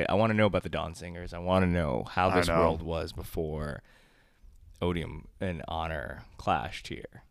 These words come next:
Speaker 1: So it, it truly is awesome. But, uh, seeing, uh, Eshonai,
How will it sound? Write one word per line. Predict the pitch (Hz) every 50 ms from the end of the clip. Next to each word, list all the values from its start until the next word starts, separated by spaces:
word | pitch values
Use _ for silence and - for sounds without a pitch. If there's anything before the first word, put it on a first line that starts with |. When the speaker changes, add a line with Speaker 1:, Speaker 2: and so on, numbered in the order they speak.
| _ _ - - - - - - -
Speaker 1:
So | - 110 101 98 98
it, | 101 -
it | - 110 104
truly | - 147 147 135 113 101 90
is | 85 85
awesome. | 80 - - - - - - 53 - - -
But, | - 98 95 87 - -
uh, | 95 92 87 82 80 80 76 95 - - - - - - - - - - - - - - - - - - - - - - - - - - - - -
seeing, | - - 139 139 127 123 113
uh, | 107 98 95 92 85 76 -
Eshonai, | - 95 - - 104 92 87 78 73 73 - - - - -